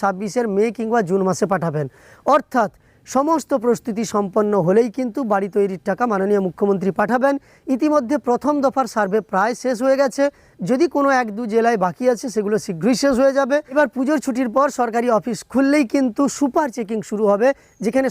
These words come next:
সমস্ত বাড়ি নয়, পনেরো শতাংশ বাড়ি বিডিও, এসডিও এরা চেকিং করে দেখবেন। তাছাড়াও পাঁচ শতাংশ বাড়ি ডিএম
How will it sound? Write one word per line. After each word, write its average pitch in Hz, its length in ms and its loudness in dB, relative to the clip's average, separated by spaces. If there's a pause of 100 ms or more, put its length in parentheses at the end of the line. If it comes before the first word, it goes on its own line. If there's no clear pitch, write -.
সমস্ত 247 340 0
বাড়ি 214 280 0
নয়, 233 200 0 (300)
পনেরো 285 300 2
শতাংশ 254 360 -6 (120)
বাড়ি 233 200 0
বিডিও, 214 340 -2 (120)
এসডিও 220 260 -2 (120)
এরা 220 240 6 (300)
চেকিং 254 340 -2
করে 269 180 4
দেখবেন। 262 320 2 (120)
তাছাড়াও 311 420 0
পাঁচ 240 140 0
শতাংশ 254 320 -2 (160)
বাড়ি 226 180 2 (400)
ডিএম 277 300 4